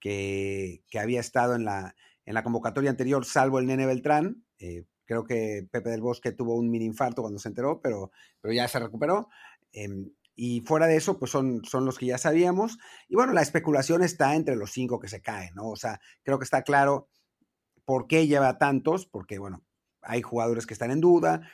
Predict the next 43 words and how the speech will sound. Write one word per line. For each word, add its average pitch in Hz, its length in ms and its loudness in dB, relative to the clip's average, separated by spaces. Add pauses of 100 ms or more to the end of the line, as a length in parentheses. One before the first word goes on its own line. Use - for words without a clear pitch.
(140)
hay 104 260 -4
otros 117 260 0
que - 60 -14
se 104 80 -8
pueden 113 220 -2
lesionar. 160 720 0
O - 80 -12
sea, 120 340 0 (460)
ese, 131 760 -2 (360)
digamos, 123 480 -4
no, 139 220 0
es, 143 240 -2
es 147 180 -6
una 160 160 2
práctica 147 380 2
común 135 580 2
en, 104 360 -10
en 107 140 -8
los 110 120 -8
entrenadores 143 500 0
y 151 40 2
además, 131 340 0 (180)
sobre 117 260 -2
todo 147 160 0
en 143 80 0
un 147 100 2
mundial 143 240 2
que 143 80 -2
va 127 60 2
a 127 40 0
ser 135 180 -4
tan 160 200 4
lejos 156 440 2
y 113 180 -4
el 101 160 -10
campamento 120 500 -4
va 117 40 0
a 120 40 -4
ser 143 160 -4
como 113 180 -4
a 107 40 -4
medio 131 260 0
camino. 160 460 2